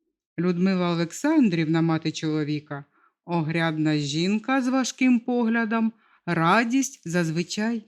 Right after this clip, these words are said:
ніяк не виявляла. Вона любила та й дуже добре вміла лише бурчати і критикувати. Коли Аліса з Ігорем, подолавши довгу дорогу, переступили поріг матриного дому,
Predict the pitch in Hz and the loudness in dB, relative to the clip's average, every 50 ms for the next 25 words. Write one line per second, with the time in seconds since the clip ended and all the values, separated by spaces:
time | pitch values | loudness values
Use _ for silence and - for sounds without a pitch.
0 | _ _ 226 240 262 302 311 269 214 170 165 156 151 156 156 - _ _ _ 208 | _ _ 0 4 6 6 6 4 2 -2 -2 -2 -4 -6 -8 -14 _ _ _ -2
1 | 233 262 240 254 240 226 214 180 160 156 143 135 135 135 131 135 131 151 - _ | 0 0 0 0 -2 -2 -4 -4 -6 -6 -6 -6 -6 -8 -10 -10 -12 -16 -18 _
2 | _ _ _ _ _ _ _ _ _ _ _ _ _ - 185 175 196 220 220 226 | _ _ _ _ _ _ _ _ _ _ _ _ _ -10 -6 -2 0 2 4 4
3 | 240 254 254 254 226 - _ _ - 190 202 226 254 254 214 196 254 302 330 311 | 4 2 0 -2 -4 -8 _ _ -2 0 2 2 2 2 0 2 2 4 4 4
4 | 262 202 165 151 139 139 151 - _ _ _ _ _ _ _ _ - 180 185 190 | 4 2 0 -2 -4 -6 -10 -14 _ _ _ _ _ _ _ _ 0 2 2 2
5 | 196 170 160 196 214 220 220 233 226 214 233 269 277 254 294 302 330 330 311 302 | 2 2 2 2 2 2 2 0 0 0 0 0 0 2 4 4 4 6 8 10
6 | 285 277 240 175 147 143 139 135 131 135 165 - _ _ _ _ _ - 180 185 | 10 10 10 8 6 4 2 -2 -6 -8 -10 -14 _ _ _ _ _ 0 0 0
7 | 175 - 196 180 170 180 185 180 - - 320 349 349 320 - 196 170 - - 294 | 2 2 0 2 2 0 0 0 0 2 2 2 2 2 0 0 0 2 0 0
8 | 277 - 302 - - - 208 160 143 135 131 - _ - 135 151 160 _ _ _ | 2 2 0 0 0 -4 -4 -4 -4 -6 -8 -12 _ -14 -14 -14 -16 _ _ _
9 | _ _ _ _ _ _ _ _ _ _ _ _ _ _ _ - - 208 226 233 | _ _ _ _ _ _ _ _ _ _ _ _ _ _ _ -4 0 0 2 2
10 | 247 240 220 202 214 220 185 - - 180 175 160 175 214 214 175 180 175 170 165 | 2 0 0 0 0 -2 -2 0 0 0 0 0 2 2 2 2 2 2 2 2
11 | 160 160 175 170 175 170 175 175 170 - - 175 160 170 175 165 151 165 160 156 | 2 0 0 0 2 2 2 0 -2 -2 -4 -4 -2 -2 -2 -2 -4 -4 -2 -2
12 | 165 165 170 165 160 165 160 175 165 165 160 - - 180 160 - 180 170 165 160 | -2 -2 -2 -2 -2 -4 -4 -4 -4 -4 -4 -4 -6 -6 -4 -2 -2 -2 -2 -2
13 | 165 - 165 160 165 160 - - 170 170 180 170 - 165 160 156 160 156 151 151 | -2 -2 -2 -2 -2 -4 -4 -2 -2 -2 -2 -2 -2 0 2 2 2 2 2 0
14 | 151 151 151 196 269 302 302 294 302 294 285 | -2 -2 -2 0 2 4 6 6 6 4 2